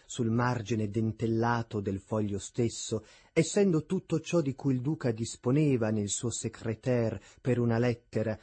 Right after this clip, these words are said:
cimelio della sua infanzia lontana e delle cure di maman nella prossimità dei suoi natali, non un attimo dunque passò e già la più terribile delle indignazioni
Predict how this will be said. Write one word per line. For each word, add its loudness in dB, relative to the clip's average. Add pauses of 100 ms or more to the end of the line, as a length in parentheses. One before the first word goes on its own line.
(120)
cimelio 0
della -2
sua -4
infanzia -2
lontana 0 (180)
e -2
delle 2
cure 2
di 0
maman 4 (180)
nella 0
prossimità -2
dei -4
suoi -2
natali, -2 (600)
non 8
un 6
attimo -2
dunque -2
passò -2
e -2
già -2
la 2
più -2
terribile -2
delle 2
indignazioni 0